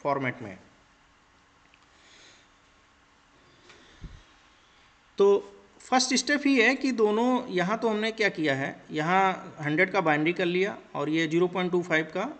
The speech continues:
बाइनरी कर लिया, मल्टीप्लाई किया, ये आया। तो मतलब ये इस तरह से आना चाहिए, अगर डेसिमल में कर लोगे तो वो वैल्यू आनी चाहिए।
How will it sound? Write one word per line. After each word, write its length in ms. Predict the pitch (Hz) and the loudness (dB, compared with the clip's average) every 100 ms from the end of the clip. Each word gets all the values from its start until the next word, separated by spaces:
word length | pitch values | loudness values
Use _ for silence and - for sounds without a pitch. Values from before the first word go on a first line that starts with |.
| - 131 | -12 -4
बाइनरी 260 | 139 135 | -2 -2
कर 120 | 127 | -2
लिया, 160 | 123 135 | -2 -2
मल्टीप्लाई 480 | 143 147 160 170 185 | -2 -4 -2 0 0
किया, 240 | 196 214 | -2 -4
ये 260 | - 139 135 | -4 -4 -2
आया। 260 | 107 101 - - - _ _ _ _ | -2 -4 -10 -14 -20 _ _ _ _
तो 40 | 190 | -4
मतलब 200 | 226 247 | 0 0
ये 200 | 240 254 | 4 4
इस 260 | 247 190 185 | 4 -4 -4
तरह 160 | 196 | -4
से 160 | 190 202 | -2 -4
आना 280 | 175 165 151 | -2 0 0
चाहिए, 300 | 135 120 123 | 2 0 0
अगर 140 | 131 | -2
डेसिमल 380 | 131 139 175 190 | -2 -2 0 0
में 120 | 202 | -2
कर 80 | 196 | 0
लोगे 300 | 196 196 202 | 2 2 2
तो 160 | 190 185 | 0 -2
वो 360 | 175 180 180 - - | 0 -4 -6 -14 -6
वैल्यू 240 | 135 156 196 | -2 0 0
आनी 180 | 135 | 0
चाहिए। 400 | 113 98 101 98 | -2 -6 -8 -12